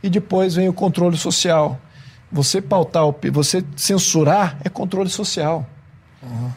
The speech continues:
Speaker 1: Você censurar é controle social. Então é isso que a gente já tá vendo. Porque agora, já,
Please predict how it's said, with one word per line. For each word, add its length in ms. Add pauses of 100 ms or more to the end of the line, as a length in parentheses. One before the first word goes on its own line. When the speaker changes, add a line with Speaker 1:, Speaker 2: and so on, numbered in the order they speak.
(120)
Speaker 1:
Você 260
censurar 500
é 40
controle 360
social. 480 (220)
Então 220
é 60
isso 220
que 60
a 40
gente 180
já 80
tá 160
vendo. 440 (460)
Porque 180
agora, 400
já, 220